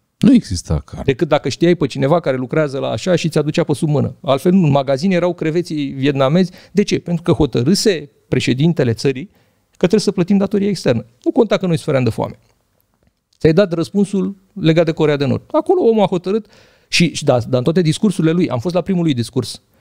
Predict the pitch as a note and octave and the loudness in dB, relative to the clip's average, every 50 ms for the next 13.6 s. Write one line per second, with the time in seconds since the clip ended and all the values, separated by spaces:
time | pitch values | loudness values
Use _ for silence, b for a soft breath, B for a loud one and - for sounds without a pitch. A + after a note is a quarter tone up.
0 | _ _ _ _ _ _ - D#3 D#3 D3 C#3+ B2+ G#2+ - - F#3 F3+ F3 - C#3 | _ _ _ _ _ _ 2 2 4 4 2 2 0 -2 -2 -2 -2 0 0 0
1 | - - E3 D#3+ - - _ - C#3+ C#3+ C#3+ C#3+ C#3 C#3 C#3 C#3 C#3 C#3 C3+ C3+ | 0 0 -2 -2 -4 -8 _ -6 -4 -2 -2 -2 -2 -2 -2 -2 -4 -4 -6 -6
2 | C3+ C#3 - - - - - - - C3+ B2+ B2 A#2+ C#3+ C#3+ C3 B2+ A#2 C3+ A#2+ | -6 -8 -8 -8 -10 -10 -10 -8 -6 -4 -2 0 0 0 -2 -4 -6 -6 -8 -8
3 | - G#2+ - - A2+ A2+ A2+ C#3+ C#3+ C#3 B2 A#2+ C3 B2+ B2 A#2 - B2 A#2+ A#2+ | -8 -10 -6 -4 -2 -2 0 0 0 0 0 0 -2 -4 -4 -4 -4 -4 -4 -4
4 | A2+ A2 A2 - - - b b b b b b b b b _ - - - - | -4 -4 -6 -10 -14 -16 b b b b b b b b b _ -6 -4 -2 0
5 | - C#3+ D3 D3 C3+ C3 C3+ - - - - - _ - _ - F#3 G3 G#3 G#3+ | 2 4 4 4 2 2 0 -4 -8 -12 -18 -20 _ -20 _ 0 4 4 6 6
6 | G#3 F#3+ C#3+ B2 - - D#4+ - G4+ F#4+ - - A#3+ - - F#4+ G4+ F4+ - - | 4 4 2 2 0 0 2 4 2 2 2 0 -4 0 0 2 2 0 -2 -4
7 | - _ _ _ _ _ _ _ _ _ _ _ _ _ _ - D3+ D#3 C#3+ C3 | -10 _ _ _ _ _ _ _ _ _ _ _ _ _ _ 2 2 2 4 2
8 | C3+ C3 - - B2 A2+ A#2 C3 B2+ A#2 A2 B2 C3+ B2 A#2 A2 A2+ A2 A2+ G2+ | 2 0 0 0 -2 -2 -2 -2 -4 -2 -2 -2 -2 -2 -2 -2 -2 -4 -4 -4
9 | - A2 G#2+ A2+ A2+ A2 A2+ - - G#4 G#4+ - - _ _ - F#3 F#3 F3+ D#3+ | -2 0 0 0 0 0 2 2 4 4 2 2 -2 _ _ 0 2 2 4 4
10 | - D#3+ D3+ - - D3 E3+ G#3+ A#3 - - B3 A3+ G#3 F3+ D#3 A#2 - G#3 G3+ | 2 0 0 0 2 2 2 2 2 0 0 0 2 2 2 0 0 -2 -2 0
11 | E3 E3+ E3 D3+ - D3+ - D3+ C#3 B2 A#2+ A#2+ A2+ - A#2 A#2 D3 B3 F4+ G4 | 2 2 2 2 0 -2 0 0 0 2 0 -2 -2 -2 -2 0 2 4 4 2
12 | G4 F4 - - A3 F3+ E3 E3 G3 A#3 B3+ A#3 F#3+ E3 - - G3+ F#3+ E3 - | 2 0 0 2 2 4 4 4 4 4 4 2 0 -4 -4 -2 -2 0 0 0
13 | D3 C3+ - F#3 G3 B3+ D#4 D#4 D4+ D#4 D4+ D4 | -2 -2 0 0 0 2 2 0 0 -2 -4 -8